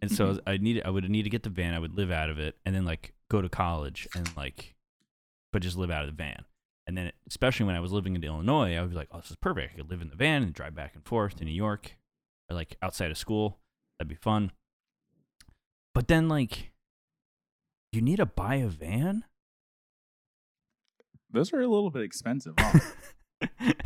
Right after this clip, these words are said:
Speaker 1: And then you have to know how to fix it.
Speaker 2: Yeah.
Speaker 1: And you have to, like, build all the things. And I don't know how to do any of that.
Speaker 2: Yeah. I,
Speaker 1: <laughs>
Speaker 2: I wouldn't either. I think
Speaker 1: And
Speaker 2: that,
Speaker 1: then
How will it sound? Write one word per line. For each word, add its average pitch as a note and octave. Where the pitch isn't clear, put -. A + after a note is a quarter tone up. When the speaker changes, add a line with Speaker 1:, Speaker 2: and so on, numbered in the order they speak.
Speaker 1:
And C3
then B2
you C3
have -
to B2
know B2
how C#3+
to C3
fix -
it. -
Speaker 2:
Yeah. A2
Speaker 1:
And G2+
you A2+
have D#3
to, D3
like, F#2
build A2
all G#2
the F2
things. A2
And A2+
I D#3+
don't A3
know F3
how C#3
to G2
do G#2+
any F2
of B1+
that. G#1+
Speaker 2:
Yeah. A2
I, G#2+
Speaker 1:
<laughs> -
Speaker 2:
I A2
wouldn't F#2
either. E2
I F#2+
think F#2+
Speaker 1:
And B2
Speaker 2:
that, B2
Speaker 1:
then G#2+